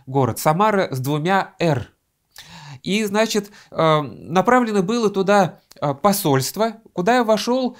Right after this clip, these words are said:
Константин. И, э, для чего это было нужно? Для того, чтобы устанавливать какие-то вот отношения, э, постараться как-то вот, значит,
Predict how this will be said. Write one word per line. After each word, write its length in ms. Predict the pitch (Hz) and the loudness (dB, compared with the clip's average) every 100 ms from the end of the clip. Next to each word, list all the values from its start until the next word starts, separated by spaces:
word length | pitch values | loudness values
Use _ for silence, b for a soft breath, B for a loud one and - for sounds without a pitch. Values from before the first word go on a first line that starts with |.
| B _ | B _
Константин. 800 | 214 208 226 196 - 113 95 _ _ b b b - | -6 -2 -2 -2 -4 -6 -6 _ _ b b b -6
И, 400 | 214 233 226 - | -4 -2 -2 -2
э, 240 | 196 196 | 0 0
для 200 | 160 185 | 0 -4
чего 240 | 202 254 262 | -4 -2 -2
это 140 | 247 | -4
было 260 | 202 220 214 | -2 -2 -2
нужно? 300 | 220 156 131 | -2 -2 -4
Для 160 | 147 | -6
того, 260 | 170 196 254 | -4 -2 -2
чтобы 320 | 247 220 208 | -2 -2 -2
устанавливать 840 | - 214 - 208 202 226 226 214 202 | -2 -6 -2 -2 0 -2 -2 -4 -2
какие-то 460 | 185 180 208 202 | -4 -2 -6 -2
вот 180 | 190 190 | -2 0
отношения, 920 | 175 180 180 175 226 240 208 190 175 165 B B B B | -2 -2 -4 -4 -4 -4 -2 -2 -2 -6 B B B B
э, 200 | - 147 | -4 -4
постараться 580 | 135 160 175 202 220 185 | -2 -2 2 2 2 0
как-то 360 | 180 185 - 170 | 0 0 2 0
вот, 160 | 165 | 0
значит, 360 | 165 160 147 | 0 -2 -4